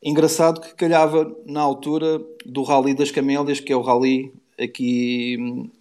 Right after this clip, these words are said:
na minha, na minha vila, que eu desde miúdo que via e, o, e o meu, o meu sonho foi sempre participar ao, ao volante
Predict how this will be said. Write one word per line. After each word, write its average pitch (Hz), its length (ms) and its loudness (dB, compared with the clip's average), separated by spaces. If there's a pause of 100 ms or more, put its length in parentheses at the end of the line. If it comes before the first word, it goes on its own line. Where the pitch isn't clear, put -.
(140)
na 127 200 2
minha, 131 420 6
na 127 160 2
minha 131 240 6
vila, 135 540 6 (280)
que 110 400 0
eu 117 140 0
desde 123 320 2
miúdo 123 560 2 (360)
que 120 80 -16
via 131 360 4
e, 131 160 4
o, - 240 -2 (100)
e 110 140 -6
o 120 80 2
meu, 120 160 0 (200)
o 117 120 -4
meu 123 160 6
sonho 127 220 4
foi 131 140 4
sempre 131 260 4
participar 135 680 2 (720)
ao, 117 360 -2
ao 131 100 6
volante 131 540 2